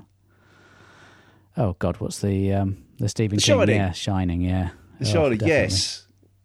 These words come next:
Speaker 2: yes, indeed. Yes, it is. So, yeah, so they get sort of, um, no idea why they're there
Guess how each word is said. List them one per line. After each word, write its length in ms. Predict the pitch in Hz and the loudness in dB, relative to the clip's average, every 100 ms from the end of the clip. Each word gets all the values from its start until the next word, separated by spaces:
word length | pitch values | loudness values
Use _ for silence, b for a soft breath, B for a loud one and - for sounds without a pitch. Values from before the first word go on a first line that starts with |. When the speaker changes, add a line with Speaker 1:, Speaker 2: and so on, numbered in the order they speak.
| _ _ _ _ | _ _ _ _
Speaker 2:
yes, 380 | 139 135 104 - | -6 -4 -4 -6
indeed. 440 | 113 127 104 90 | -4 -2 -2 -2
Yes, 300 | 123 107 - | -2 -2 -2
it 80 | 117 | -2
is. 380 | 120 92 - - - | 0 -2 -4 -10 -10
So, 480 | - 127 117 113 113 B B B B B B | -2 0 2 0 -4 B B B B B B
yeah, 180 | 170 | 2
so 160 | 147 175 | 4 2
they 160 | 170 165 | 2 2
get 260 | 170 175 | -2 -4
sort 240 | - 170 175 | -4 -2 -2
of, 180 | 151 180 | -2 0
um, 360 | 170 165 160 - _ _ _ _ _ | 0 0 -8 -10 _ _ _ _ _
no 280 | 170 208 160 143 _ _ _ - | 0 0 0 -8 _ _ _ 0
idea 320 | 160 151 135 | 0 4 2
why 260 | 127 127 120 | 4 4 4
they're 160 | 113 | 2
there 420 | 104 117 147 208 | 2 4 4 2